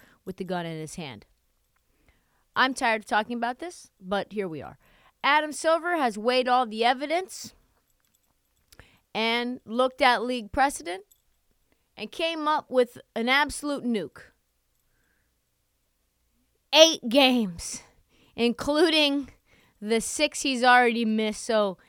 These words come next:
it's two games punishment now for Ja Morant. Wow, how could you be so bold, Adam? Uh, last I checked, Ja checked into a rehab center in Florida.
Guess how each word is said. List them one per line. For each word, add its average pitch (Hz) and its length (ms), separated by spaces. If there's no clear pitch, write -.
it's 196 240
two 285 360
games 214 760
punishment 185 680
now 165 300
for 151 260
Ja 214 360
Morant. 277 640
Wow, 233 520
how 254 220
could - 220
you 196 80
be 208 260
so 196 300
bold, 214 580
Adam? 190 540
Uh, 254 200
last 277 320
I 294 120
checked, 294 400
Ja 269 200
checked 262 360
into 254 180
a 226 80
rehab 233 460
center 185 260
in 170 120
Florida. 220 500